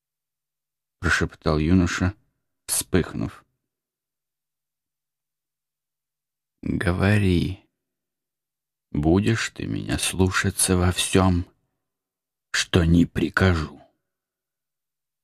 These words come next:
тихо произнесла Марьяна ласковым шёпотом. Павлик хотел что-то отвечать, но в эту минуту за ними, шагах в трёх,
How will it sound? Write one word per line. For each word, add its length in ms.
тихо 380
произнесла 760
Марьяна 720
ласковым 640
шёпотом. 720
Павлик 380
хотел 400
что-то 380
отвечать, 760
но 160
в 80
эту 220
минуту 640
за 180
ними, 400
шагах 520
в 100
трёх, 440